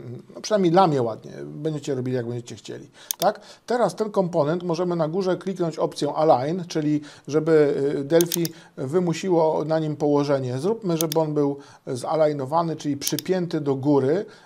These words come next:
Tutaj będziemy sobie umieszczali później nasze jakieś kontrolki, które będziemy musieli oprogramować do podłączania się do kamery, żeby zobaczyć listę kamer i tak dalej, i tak dalej.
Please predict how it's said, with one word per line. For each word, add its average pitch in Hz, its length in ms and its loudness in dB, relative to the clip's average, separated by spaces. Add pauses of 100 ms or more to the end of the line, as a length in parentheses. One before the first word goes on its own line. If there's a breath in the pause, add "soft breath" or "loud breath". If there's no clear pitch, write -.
Tutaj 190 240 -2
będziemy 160 340 -2
sobie 151 260 -2
umieszczali 143 520 0
później 143 340 -4
nasze 143 260 0
jakieś 139 300 -2
kontrolki, 151 680 4 (200 loud breath)
które 151 200 0
będziemy 147 240 2
musieli 147 280 2
oprogramować 147 680 4
do 131 100 -2
podłączania 165 580 4
się 165 120 -4
do 156 100 0
kamery, 143 400 2
żeby 131 220 -2
zobaczyć 160 400 0
listę 196 340 0
kamer 160 360 6
i 190 40 -4
tak 147 180 2
dalej, 139 260 2
i 131 40 -6
tak 127 180 -6
dalej. 107 280 -10